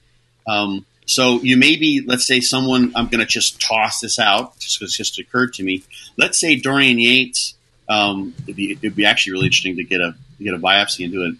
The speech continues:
a, um, genetic analysis and see what, what version of actin three he has. Maybe for him, he had one that made it such that he was more likely to incur a larger mechanical injury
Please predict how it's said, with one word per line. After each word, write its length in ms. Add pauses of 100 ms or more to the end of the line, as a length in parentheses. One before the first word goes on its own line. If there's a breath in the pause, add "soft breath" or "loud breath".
(120)
a, 40
um, 300 (460)
genetic 300
analysis 360
and 80
see 140
what, 280
what 220
version 320
of 60
actin 300
three 200
he 200
has. 240 (280 loud breath)
Maybe 440
for 160
him, 480 (400 loud breath)
he 200
had 180
one 460
that 240
made 260
it 140
such 260
that 80
he 560 (140)
was 180
more 180
likely 440
to 420
incur 340
a 60
larger 800
mechanical 800 (180)
injury 600